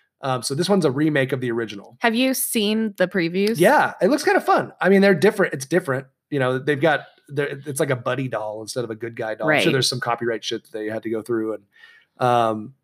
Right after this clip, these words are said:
Speaker 1: you know, the doll looks, Chucky looks different a little bit. Um, but we'll see. I mean, I don't know. I, I always kind of like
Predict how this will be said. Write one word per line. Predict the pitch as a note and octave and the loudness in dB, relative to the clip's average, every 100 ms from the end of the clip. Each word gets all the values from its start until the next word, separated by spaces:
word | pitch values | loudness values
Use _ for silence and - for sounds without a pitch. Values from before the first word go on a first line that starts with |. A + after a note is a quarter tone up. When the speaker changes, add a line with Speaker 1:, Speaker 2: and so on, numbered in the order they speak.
| - | 2
Speaker 1:
you | E3 | 4
know, | A#2+ | 6
the | B2+ | 4
doll | C3+ C3+ C#3+ | 4 4 4
looks, | B2+ - - - _ _ _ _ C3+ | 4 0 -2 -4 _ _ _ _ -8
Chucky | C3+ D#3+ D3+ | -2 0 0
looks | C3 - | 0 -2
different | - G#2+ A2+ A#2+ _ _ _ _ _ _ _ | -4 -4 -6 -8 _ _ _ _ _ _ _
a | B2 | -2
little | A#2+ A#2 | 0 0
bit. | A2 G#2+ - _ _ | -2 -4 -6 _ _
Um, | A#2+ A#2+ A2+ A2 G#2+ _ | -4 -2 -4 -6 -12 _
but | C#4 | 4
we'll | F4+ | 6
see. | F#3 A3+ A3+ | 6 4 2
I | G#3+ | 4
mean, | A3 | 6
I | B3 | 6
don't | G3 | 6
know. | G3+ G#3 - | 4 2 0
I, | F#3+ | 4
I | G#3 C4+ | 6 8
always | G#3 D#3+ - | 8 6 4
kind | E3+ D3+ | 2 2
of | B2+ | 2
like | A#2+ | -2